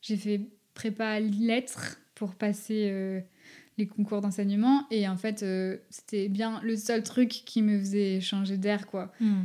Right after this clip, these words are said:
Speaker 1: Euh, mais dans tous mes moments difficiles de ma vie, euh, 'fin, tu vois, les ruptures et tout, moi, j'allais au refuge, tu me voyais plus, j'étais au refuge, quoi. C'est
Speaker 2: Ouais.
Speaker 1: le truc, j'oubliais tout, j'étais avec les chiens, euh, voilà.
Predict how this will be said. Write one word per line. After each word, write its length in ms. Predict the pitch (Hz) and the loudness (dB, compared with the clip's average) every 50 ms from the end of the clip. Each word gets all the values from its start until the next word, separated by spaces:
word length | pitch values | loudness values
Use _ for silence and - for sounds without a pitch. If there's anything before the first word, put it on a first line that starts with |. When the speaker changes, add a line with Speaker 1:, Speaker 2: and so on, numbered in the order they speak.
| 180 - - - 214 | -2 -6 -4 0 4
Speaker 1:
Euh, 200 | 208 208 208 220 226 | 4 4 4 6 8
mais 160 | 226 233 240 | 8 8 8
dans 180 | 208 247 247 233 | 8 6 6 4
tous 200 | 240 - 269 262 | 4 4 6 8
mes 160 | 254 247 233 | 8 8 8
moments 240 | 233 226 226 233 226 | 6 4 4 4 4
difficiles 560 | 208 214 208 208 226 208 - - 226 220 202 | 4 4 2 0 -2 -4 -2 -2 -2 0 0
de 180 | 208 208 202 202 | 0 0 0 2
ma 200 | 202 202 202 196 | 2 2 2 0
vie, 460 | 196 196 226 247 247 233 226 226 214 | 0 4 4 6 6 6 6 4 2
euh, 120 | 196 190 190 | 0 -2 -6
'fin, 200 | 185 - 202 190 | -6 -4 -4 -6
tu 80 | 185 - | -2 -2
vois, 80 | 220 | 0
les 140 | 208 208 202 | 2 2 2
ruptures 560 | 196 208 202 190 - - - 247 240 233 214 | 2 2 0 0 -2 -2 2 4 4 4 4
et 100 | 214 214 208 | 4 0 0
tout, 140 | - - 247 240 | 0 0 2 4
moi, 160 | 226 220 208 | 4 4 4
j'allais 200 | 202 196 185 185 | 4 2 0 -2
au 40 | 180 | -2
refuge, 380 | 185 - - 311 294 240 208 - | -4 -2 0 2 2 2 0 -2
tu 140 | - - 202 | -2 0 0
me 60 | 185 | 2
voyais 220 | 185 185 185 185 | 2 2 0 -2
plus, 200 | 190 - - 233 | -2 -4 -2 -2
j'étais 260 | 220 220 214 214 202 | 0 -2 -2 -4 -6
au 60 | 202 196 | -6 -4
refuge, 400 | 202 208 - 262 262 226 - - | -6 -4 -2 0 0 0 0 -2
quoi. 280 | - 202 185 185 - - | -2 -2 -4 -4 -6 0
C'est 100 | - 226 | 2 2
Speaker 2:
Ouais. 160 | 220 202 190 185 | 4 4 2 0
Speaker 1:
le 160 | 233 226 233 220 | 2 2 2 2
truc, 340 | 226 - - 277 294 262 240 | 2 4 4 4 6 4 4
j'oubliais 400 | 208 214 208 202 208 220 220 226 | 4 2 2 2 2 2 2 0
tout, 240 | 214 - 285 294 269 | -2 -2 -2 0 0
j'étais 220 | 233 208 - 202 | 0 0 -2 -4
avec 220 | 196 190 190 185 | -4 -4 -4 -4
les 100 | - 208 | -4 -4
chiens, 560 | 190 190 - 233 233 254 262 269 262 254 220 202 | -4 -2 -2 0 2 4 6 6 6 6 4 2
euh, 40 | |
voilà. 300 | 190 220 233 226 208 208 | 2 4 4 4 4 2